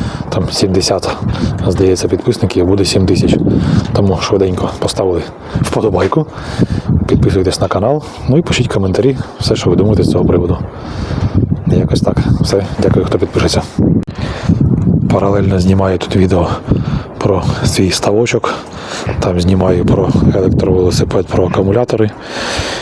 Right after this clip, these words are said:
І так я вирішив запитати, хочу зробити, щоб там текла в мене, скажімо так, фонтанчик. І взяв отакий бензонасос,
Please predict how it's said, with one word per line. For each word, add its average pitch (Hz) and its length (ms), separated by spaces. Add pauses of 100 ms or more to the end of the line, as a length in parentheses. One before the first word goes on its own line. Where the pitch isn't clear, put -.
(200)
І 101 100
так 95 240
я 92 100 (100)
вирішив 98 320
запитати, 95 460
хочу 104 240
зробити, 98 320 (640)
щоб 92 240
там 95 180
текла 95 260
в 95 60
мене, 95 240 (160)
скажімо 90 300
так, 92 180
фонтанчик. 120 460 (840)
І 113 80
взяв 101 200
отакий 95 300
бензонасос, 101 600